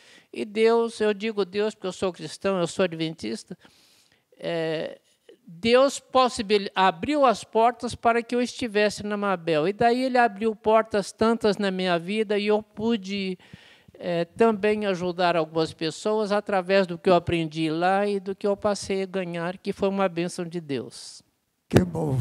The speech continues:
Speaker 2: que bom que eu vi isso. É muito, é muito bom isso. Olha, eu já ouvi, dá licença só um minutinho, e eu já vi elogio, elogios da parte do filho,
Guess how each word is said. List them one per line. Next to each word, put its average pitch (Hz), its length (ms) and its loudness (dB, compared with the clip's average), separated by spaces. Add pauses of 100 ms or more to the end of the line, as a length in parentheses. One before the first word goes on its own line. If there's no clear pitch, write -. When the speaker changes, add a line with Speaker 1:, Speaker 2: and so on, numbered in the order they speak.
(140)
Speaker 2:
que 170 120 4
bom 175 280 0
que 147 100 -4
eu 147 120 0
vi 143 280 0
isso. 113 280 -6
É 175 220 0
muito, 185 500 -2
é 214 100 2
muito 233 380 0
bom 165 460 2
isso. 143 380 0 (720)
Olha, 208 380 2
eu 226 260 0
já 214 220 2
ouvi, 226 600 0
dá 208 140 2
licença 185 440 2
só 165 180 0
um - 20 -2
minutinho, 160 580 0 (420)
e 220 120 -2
eu 240 160 0
já 226 220 2
vi 226 200 2
elogio, 233 800 2 (260)
elogios 202 760 2
da 180 120 2
parte 175 380 0
do 147 160 0
filho, 113 420 -2